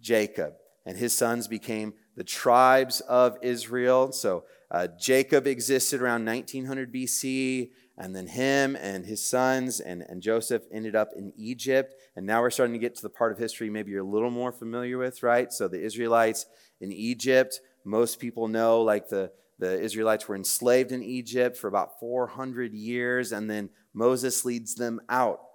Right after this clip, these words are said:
of Egypt, right? Splitting of the Red Sea. You don't have to be a Christian to know that story. Splitting of the Red Sea leads them out of Egypt and into the Promised Land. And that's, like, I'm just giving you dates so you can reference it, right?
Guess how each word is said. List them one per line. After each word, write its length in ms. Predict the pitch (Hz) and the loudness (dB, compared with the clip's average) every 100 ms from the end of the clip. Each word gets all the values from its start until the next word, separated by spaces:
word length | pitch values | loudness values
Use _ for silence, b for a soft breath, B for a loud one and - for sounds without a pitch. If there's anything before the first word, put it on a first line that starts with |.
| _ | _
of 200 | - 104 - | -2 -2 -4
Egypt, 500 | 101 101 95 67 - | -12 -10 -8 -10 -2
right? 220 | 101 107 | 0 0
Splitting 420 | - 117 120 123 127 | 0 2 2 2 0
of 160 | 104 | 0
the 120 | 113 | 0
Red 320 | 110 120 120 - | 6 6 6 4
Sea. 500 | - 131 131 131 127 | 0 0 0 0 -2
You 380 | 120 _ - | -6 _ -8
don't 100 | 110 | -2
have 120 | 110 107 | 0 0
to 80 | |
be 100 | 113 | -4
a 40 | 113 | -2
Christian 440 | - 113 - 113 | 0 0 0 -4
to 140 | - 113 | -4 0
know 200 | 117 113 | 2 4
that 300 | 113 117 - | 4 4 -2
story. 580 | - 123 123 120 113 110 b b | -4 2 4 4 2 -2 b b
Splitting 300 | 139 135 131 | 2 4 4
of 60 | |
the 60 | 120 | 4
Red 220 | 127 120 | 6 6
Sea 560 | - - 127 127 120 120 b b | 2 0 -2 -2 -4 -6 b b
leads 360 | - 131 131 - | 0 2 2 2
them 220 | 131 117 - 117 | 2 0 -2 6
out 380 | 131 139 135 - | 10 10 8 0
of 120 | 117 | -2
Egypt 500 | 127 127 127 120 - - | 0 0 4 2 2 -8
and 120 | 110 | -8
into 220 | 90 123 117 | -6 -6 -6
the 80 | |
Promised 440 | - 120 110 110 - | -6 -4 -4 -4 -4
Land. 380 | 107 104 101 98 | -4 -4 -8 -10
And 160 | 101 98 | -10 -6
that's, 240 | 107 - | -6 0
like, 260 | 110 101 - _ | 2 2 0 _
I'm 80 | 101 | -12
just 160 | 117 - | -10 -8
giving 160 | 120 | -8
you 80 | 120 | -4
dates 340 | 104 107 101 - | -2 -2 -4 -10
so 60 | |
you 60 | 95 | -10
can 140 | 92 | -8
reference 420 | 95 85 90 - | -8 -8 -10 -10
it, 120 | 82 - | -10 -8
right? 180 | 90 | -8